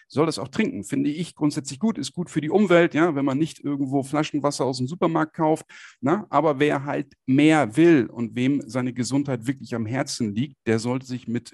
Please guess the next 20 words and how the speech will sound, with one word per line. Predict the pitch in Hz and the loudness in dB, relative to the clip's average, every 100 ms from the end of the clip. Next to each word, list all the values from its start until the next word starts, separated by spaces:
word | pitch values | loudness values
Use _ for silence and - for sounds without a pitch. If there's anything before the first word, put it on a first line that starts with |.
| 120 | -16
guter | 139 143 117 | -8 -4 -2
Wasserqualität | 117 127 131 127 117 - 123 | -2 -4 -8 -8 -8 -8 -10
beschäftigen | 104 - 131 - 151 143 110 | -8 -8 -8 -8 -6 -4 -4
und | 120 - _ | -6 -8 _
der | 117 117 117 - | -2 -2 -4 -10
kommt | - 147 - | -6 -6 -4
nicht | 127 - | -8 -6
drum | 131 120 | -2 2
rum, | 147 160 120 - - | 4 4 2 -4 -20
sein | - 107 104 | -8 -6 -4
Wasser | 101 110 | -4 -6
aufzubereiten. | 90 95 - - 87 78 - - | -6 -8 -12 -10 -8 -8 -10 -12
Das | 92 - | -12 -8
liest | 135 135 135 | -8 -6 -2
man | 123 120 - - - _ _ _ _ | 0 -2 -6 -20 -20 _ _ _ _
ehrlich | 165 135 131 | -4 -2 -2
gesagt | - 110 120 - - | -4 -4 -4 -6 -8
ja | 120 107 | -4 -4
auch, | 120 113 - | -4 -8 -8
äh, | 131 123 123 | -4 -2 -4